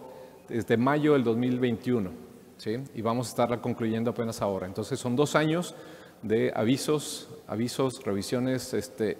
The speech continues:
y por último es un, una gestión individual telefónica en la cual nuestros, eh, eh, nuestros, eh, responsables del área de servicio hacen este,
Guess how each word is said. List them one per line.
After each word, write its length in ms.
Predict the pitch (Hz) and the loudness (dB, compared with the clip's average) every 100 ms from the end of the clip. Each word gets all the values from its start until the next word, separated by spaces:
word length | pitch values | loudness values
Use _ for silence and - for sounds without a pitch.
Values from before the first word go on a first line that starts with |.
| - | -2
y 120 | 117 | 0
por 160 | - 120 | 2 2
último 360 | 123 139 123 | 2 2 2
es 140 | 123 131 | 0 0
un, 220 | 120 127 - - - | 0 -2 -8 -16 -2
una 140 | 131 | 2
gestión 320 | 123 143 135 123 | 2 2 2 4
individual 540 | 127 113 107 120 120 | 4 4 8 8 6
telefónica 640 | 131 107 123 123 120 127 127 - - | 4 2 2 0 0 -2 -4 -12 -10
en 180 | 107 | -6
la 80 | 107 | -6
cual 280 | 104 120 120 | 2 2 4
nuestros, 640 | 113 101 - 101 - - | 0 -4 -6 -10 -10 -6
eh, 240 | 101 98 87 - - | -4 -2 -4 -10 -16
eh, 400 | 107 95 92 92 - - - - - - _ _ _ _ | -14 -12 -12 -12 -14 -16 -20 -20 -20 -20 _ _ _ _
nuestros, 480 | - 107 - 110 - | -6 -4 0 -2 0
eh, 60 | 123 | 0
responsables 520 | 107 - 110 127 127 | 0 0 2 4 4
del 140 | 120 | 4
área 160 | 120 120 | 4 4
de 60 | 120 | 2
servicio 500 | 147 143 143 160 170 - - - - | 0 2 0 0 -4 -8 -18 -18 -2
hacen 300 | 110 - 117 | 0 2 0
este, 460 | 110 - 113 101 | 0 2 4 4